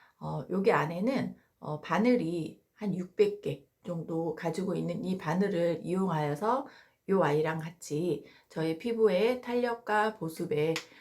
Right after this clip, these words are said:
어, 큰 영향을 줄 수 있게끔 지금 사용을 해보겠습니다.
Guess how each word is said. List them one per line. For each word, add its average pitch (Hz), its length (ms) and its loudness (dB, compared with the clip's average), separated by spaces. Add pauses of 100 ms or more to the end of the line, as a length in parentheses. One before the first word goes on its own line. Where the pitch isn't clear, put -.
(120)
어, 151 260 -6
큰 - 260 -4
영향을 175 520 0
줄 160 180 -4
수 170 200 -6
있게끔 165 1200 -2 (280)
지금 - 400 -8 (440)
사용을 247 720 2
해보겠습니다. 156 920 -4